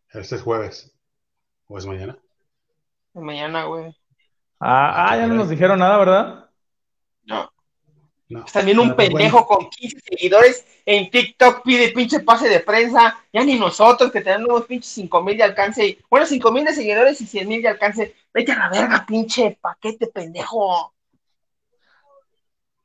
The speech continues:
Speaker 3: ¿Hay
Speaker 1: Pues
Speaker 3: TikTok
Speaker 1: eso.
Speaker 3: de la Huracarrana?
Speaker 1: No.
Speaker 2: No.
Speaker 3: Ah.
Speaker 1: <laughs>
Speaker 2: ¿Quieres que lo haga o qué, jefe?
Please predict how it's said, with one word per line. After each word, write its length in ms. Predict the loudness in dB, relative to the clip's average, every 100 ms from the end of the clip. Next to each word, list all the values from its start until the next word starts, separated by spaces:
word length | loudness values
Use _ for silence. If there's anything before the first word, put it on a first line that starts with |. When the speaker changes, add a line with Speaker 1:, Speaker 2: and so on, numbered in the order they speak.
| _ -2
Speaker 3:
¿Hay 140 | 0
Speaker 1:
Pues 120 | 0
Speaker 3:
TikTok 180 | 0 0
Speaker 1:
eso. 80 | 4
Speaker 3:
de 40 |
la 60 | 2
Huracarrana? 600 | 2 -2 -4 -4 -8 -16 _ _ _ _ _ _ _ _ _ -14
Speaker 1:
No. 280 | -12 -12 -2
Speaker 2:
No. 400 | 2 2 0 _ _ _ _ _ _ _ _ _ _ _ _ _ _ _ -4
Speaker 3:
Ah. 680 | -2 -2 -6 -20 -20 _ _
Speaker 1:
<laughs> 240 | _ _
Speaker 2:
¿Quieres 720 | -6 -6 -8 -12 -18 -10 -10 0
que 80 | 4
lo 60 |
haga 160 | 8 6
o 60 |
qué, 80 | 4 -4
jefe? 420 | -8 -8 -12